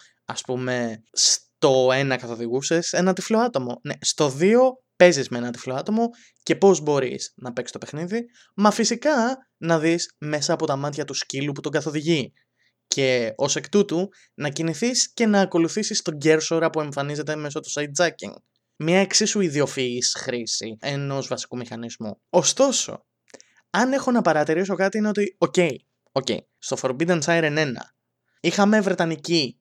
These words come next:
φωνή στους πρωταγωνιστές. Οκ, μέχρι και καλά. Ε, τότε γιατί στο δύο μου βάζετε να μιλάνε αγγλικά με ιαπωνική προφορά; Δηλαδή, δεν μπορούσατε να βάλετε εξ αρχής ιαπωνικές φωνές και υπότιτλους από κάτω;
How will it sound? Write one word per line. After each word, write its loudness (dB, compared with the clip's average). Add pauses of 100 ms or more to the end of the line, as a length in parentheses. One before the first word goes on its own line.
φωνή -4 (160)
στους -10
πρωταγωνιστές. -10 (260)
Οκ, 0 (400)
μέχρι -2
και -14
καλά. 2 (300)
Ε, 2
τότε 6
γιατί 6
στο 10
δύο 6 (200)
μου 6
βάζετε 8
να -2
μιλάνε 4
αγγλικά 2
με -4
ιαπωνική 2
προφορά; 0 (240)
Δηλαδή, 4 (240)
δεν -2
μπορούσατε 6
να 6
βάλετε 2
εξ -6
αρχής 2 (240)
ιαπωνικές 6
φωνές 0
και 4
υπότιτλους 4
από 0
κάτω; 2